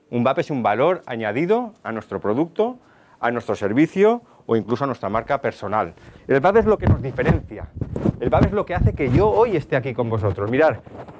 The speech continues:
aquí en Novelda hoy, para Telenovelda, de la mano de Impralux, podría estar cualquier crack. En Alicante tenéis un montón de speakers de primer nivel. Muchísimos, y todos, absolutamente todos, mejores que yo.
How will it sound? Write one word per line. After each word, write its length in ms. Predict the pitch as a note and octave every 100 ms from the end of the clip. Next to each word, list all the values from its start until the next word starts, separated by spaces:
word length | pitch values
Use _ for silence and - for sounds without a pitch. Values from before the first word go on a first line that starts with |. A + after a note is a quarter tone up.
| - -
aquí 220 | B2+ B2 G#3+
en 60 |
Novelda 440 | G#3+ F3 C#3+ B2 C#3+
hoy, 200 | G3 G#2+ - - -
para 140 | C3 A#2
Telenovelda, 640 | - B2 B2 F3 E3+ A#2 - - -
de 80 | B2
la 100 | B2+
mano 220 | D3+ F3
de 80 | C#3+
Impralux, 640 | C3 G#2+ A2 D#3 G#3+ - - _ -
podría 400 | D#3 D3 - F#3+
estar 340 | - - G3+ - - - -
cualquier 480 | - C#3+ B2 - F3
crack. 160 | D3+ - - - - - - - -
En 100 | C3+
Alicante 360 | C3 B2 F3 F#3+
tenéis 220 | E3 E3
un 100 | F3
montón 400 | D#3+ A#2+ C#3 F#3
de 80 | B2+
speakers 680 | - F3 F#3 G#3+ A#3+ B3 - _ - - - -
de 160 | A#2+
primer 280 | B2 C3 D#3+
nivel. 380 | D3+ B2+ F#2+ F2 - _ _ _ _ - - -
Muchísimos, 720 | B2 C3 E3 G#3 C#3+ G2+ F2+ -
y 80 | C3+
todos, 320 | - G#3 E3
absolutamente 540 | D3 D3+ D3 C#3 B2+
todos, 200 | A#2+ F3
mejores 340 | C#3 A2+ A#2+ A2
que 140 | G#2
yo. 180 | F#2+ E2